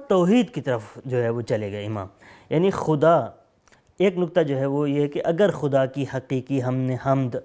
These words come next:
اور تمجید کرنی ہے تو وہ خدا کی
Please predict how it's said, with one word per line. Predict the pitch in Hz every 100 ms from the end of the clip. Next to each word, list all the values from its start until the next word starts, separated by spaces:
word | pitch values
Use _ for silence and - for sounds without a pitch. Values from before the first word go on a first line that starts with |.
| - _
اور | 131 135
تمجید | - 139 127 151 175
کرنی | - 127 131 139
ہے | 160 208 - _ _ _
تو | 190 190
وہ | 208 247
خدا | 247 160 147 160 170
کی | 175